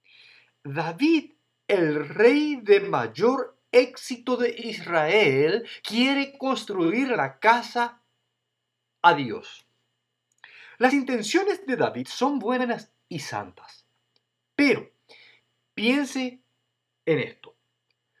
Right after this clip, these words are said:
Como si fuese que la estructura más magnífica que David podía construir podría tener el poder y la majestad de Dios. ¿Acaso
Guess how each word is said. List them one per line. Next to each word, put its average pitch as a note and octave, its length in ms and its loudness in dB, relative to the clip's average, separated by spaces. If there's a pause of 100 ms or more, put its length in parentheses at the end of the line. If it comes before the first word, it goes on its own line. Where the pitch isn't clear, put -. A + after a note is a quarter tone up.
(600)
Como B3+ 240 0
si A3+ 220 -8
fuese D4+ 520 -2
que G4 100 -6
la B3+ 60 -4
estructura A#3 840 -4
más G3+ 380 -2
magnífica F3+ 920 -4
que E3+ 160 -2
David F3 400 -4
podía A3+ 440 -4
construir A3+ 840 -6 (180)
podría A#3+ 640 0
tener A3+ 420 0 (180)
el C4+ 340 0
poder A3 540 0
y B3 120 -4
la A#3+ 140 4
majestad A3 720 0
de F3+ 260 -2
Dios. G#3 560 -4 (1700)
¿Acaso F3+ 500 -4